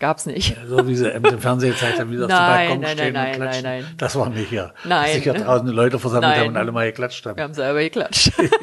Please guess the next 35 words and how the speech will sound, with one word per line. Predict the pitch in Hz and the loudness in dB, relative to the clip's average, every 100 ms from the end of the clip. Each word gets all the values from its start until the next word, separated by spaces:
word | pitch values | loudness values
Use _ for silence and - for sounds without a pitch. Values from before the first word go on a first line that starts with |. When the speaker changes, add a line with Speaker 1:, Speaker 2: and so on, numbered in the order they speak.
| 147 | 2
Speaker 2:
Ja. | 113 120 - 554 - - | 2 2 0 -6 -8 -4
Speaker 1:
<laughs> | - 440 - | -2 -2 -2
Wir | 185 | -2
haben | 170 156 | -2 0
hier | 147 | -4
versucht, | 147 156 180 185 - | -4 -4 -4 -6 -4
so | |
einen | 147 | -4
Tanz | 147 170 185 | -2 -2 0
aufzuführen, | 160 160 - 170 185 160 147 | 0 -2 -4 -10 -6 -6 -6
so | 143 | -10
einen | 143 | -12
Corona-Tanz, | 143 135 151 175 175 180 156 160 - - - - - | -10 -4 -4 -4 -4 -2 -4 -6 -18 -20 -20 -20 -8
der | 151 143 | -4 -4
durch | 160 156 | -2 2
Speaker 2:
Ach, | 254 247 | 2 4
das | - 165 | 2 4
Speaker 1:
YouTube | 214 | 4
Speaker 2:
hab | 208 | 2
ich | |
gesehen. | 175 143 175 175 120 | 0 0 0 -2 -6
Ja, | 120 | -2
Speaker 1:
Genau, | 196 165 170 | 2 6 6
Speaker 2:
das | 190 | 6
hab | 185 | 4
ich | |
Speaker 1:
genau. | 160 160 175 | 4 4 4
Speaker 2:
gesehen. | 147 131 110 | 2 0 -2
Speaker 1:
Den | 185 196 | -2 -2
hab | 170 | -2
ich | 165 | 2
Speaker 2:
Sehr | - | 2
Speaker 1:
dann, | 175 | 2
Speaker 2:
schön | 185 139 | 0 -2
gemacht. | 131 110 - | -4 -4 -6